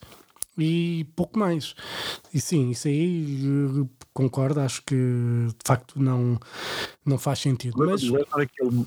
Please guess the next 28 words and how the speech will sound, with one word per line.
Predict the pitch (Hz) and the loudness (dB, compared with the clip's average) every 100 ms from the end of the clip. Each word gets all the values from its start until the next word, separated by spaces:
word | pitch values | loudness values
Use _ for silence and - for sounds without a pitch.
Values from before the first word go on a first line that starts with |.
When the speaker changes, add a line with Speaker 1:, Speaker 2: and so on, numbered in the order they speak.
| - | 0
Speaker 2:
ele, | 123 127 127 | -2 0 0
ele | 117 | 2
mostra, | 117 131 151 - 151 | 2 2 0 0 -2
ele | 123 120 110 92 | 0 0 0 0
vende, | 135 160 139 135 - | 0 0 0 -4 -4
por | - | -2
causa | 156 156 143 | 0 0 0
dessa | 131 - - - | -2 -4 -10 -2
questão | - 127 107 | 0 2 0
de, | 104 98 | 0 0
do, | 98 101 | 0 -2
da | 98 | 0
agenda | 107 131 131 123 | 0 2 0 0
dele | 110 101 104 | 0 0 0
e | |
aquilo | 101 139 | 0 -2
que | 127 | -2
permitem | 120 117 120 113 | 0 2 2 0
fazer, | 113 92 110 117 | -2 0 -2 0
ele | 113 107 | -2 0
vende | 135 139 | 0 0
a | |
W | 131 123 | 0 0
W | 117 113 120 | 0 0 0
E | |
como | 127 127 | 0 0
um | |
pescate. | 120 - 120 98 | 0 0 0 -2